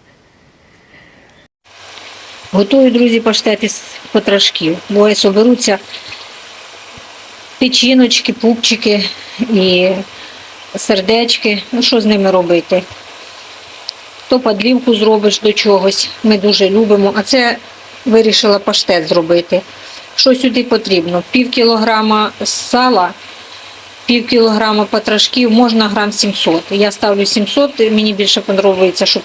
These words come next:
щоб він був такий м'ясний більше. Е, пів, пів кілограма цибульки і пів кілограма моркви.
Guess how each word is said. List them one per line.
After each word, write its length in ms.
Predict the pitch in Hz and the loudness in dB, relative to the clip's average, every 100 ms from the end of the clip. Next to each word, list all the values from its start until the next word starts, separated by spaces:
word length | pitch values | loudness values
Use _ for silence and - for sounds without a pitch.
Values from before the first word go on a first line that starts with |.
| - | -6
щоб 200 | - - | -4 -2
він 220 | 185 180 175 | -2 -4 -4
був 140 | 175 | -4
такий 400 | 185 - 165 170 180 | -4 -4 -4 -4 -4
м'ясний 380 | 196 - 185 | -4 -2 -2
більше. 420 | 165 175 170 - 175 - - - - - - - - | -2 -2 -2 -2 -4 -12 -18 -18 -18 -20 -20 -18 -2
Е, 400 | 220 202 196 202 | 2 4 4 2
пів, 280 | 196 254 254 - - | 2 0 -2 -8 -2
пів 180 | 262 | -2
кілограма 760 | 262 240 226 220 220 208 208 202 - - - | 0 0 2 0 -2 0 0 -2 -6 -16 -16
цибульки 640 | - 240 220 277 294 294 285 285 - - - - - - - | -2 0 2 2 2 0 -2 -2 -18 -20 -20 -20 -20 -8 0
і 300 | 302 311 294 | 4 4 2
пів 180 | 269 262 | 0 0
кілограма 580 | 262 233 208 226 226 214 | 0 0 0 0 2 2
моркви. 540 | 202 170 - 170 175 | 4 2 0 -2 -4